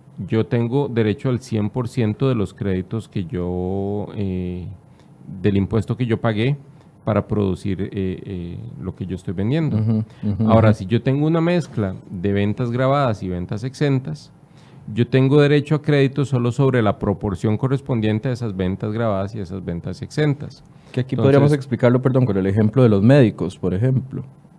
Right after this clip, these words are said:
Speaker 2: que tiene menos deducible porque cobra menos.
Speaker 1: Eh,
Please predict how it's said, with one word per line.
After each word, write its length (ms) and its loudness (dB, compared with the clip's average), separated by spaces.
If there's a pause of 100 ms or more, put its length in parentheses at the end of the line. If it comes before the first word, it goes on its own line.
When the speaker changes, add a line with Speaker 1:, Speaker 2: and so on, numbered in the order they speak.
(460)
Speaker 2:
que 120 -8
tiene 240 2
menos 680 4 (640)
deducible 640 2
porque 240 -4
cobra 240 2
menos. 460 0
Speaker 1:
Eh, 580 6